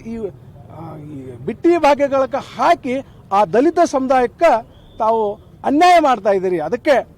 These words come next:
ಮಾನ್ಯ ಮುಖ್ಯಮಂತ್ರಿಗಳೇ, ತಾವು ಹೇಳ್ತೀರಿ ನಾವು ಹಿಂದುಳಿದ ವರ್ಗದವರು, ಹಿಂದುಳಿದ ವರ್ಗದವರು, ಇವತ್ತು ಅದೇ ಹಿಂದುಳಿದ ವರ್ಗ ದಲಿತರಿಗೆ ಆಗ್ತಾ ಇರೋ ಅನ್ಯಾಯವನ್ನ ತಾವು ಸರಿಪಡಿಸಬೇಕು.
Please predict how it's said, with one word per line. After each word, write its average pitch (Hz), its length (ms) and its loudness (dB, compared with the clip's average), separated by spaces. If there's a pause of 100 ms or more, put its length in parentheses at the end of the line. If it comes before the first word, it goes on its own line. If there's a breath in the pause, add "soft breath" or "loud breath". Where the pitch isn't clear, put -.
ಮಾನ್ಯ 226 240 -4
ಮುಖ್ಯಮಂತ್ರಿಗಳೇ, 262 800 0 (500 soft breath)
ತಾವು 262 460 2 (400)
ಹೇಳ್ತೀರಿ 262 440 2
ನಾವು 240 540 -2
ಹಿಂದುಳಿದ 247 380 -4
ವರ್ಗದವರು, 254 520 -2
ಹಿಂದುಳಿದ 247 300 -2
ವರ್ಗದವರು, 208 340 -4 (360 loud breath)
ಇವತ್ತು 277 300 -2
ಅದೇ 285 640 4
ಹಿಂದುಳಿದ 277 440 -2
ವರ್ಗ 277 180 0
ದಲಿತರಿಗೆ 285 540 0
ಆಗ್ತಾ 254 240 -4
ಇರೋ 247 120 -2
ಅನ್ಯಾಯವನ್ನ 269 600 2 (420 loud breath)
ತಾವು 214 140 2
ಸರಿಪಡಿಸಬೇಕು. 247 1000 0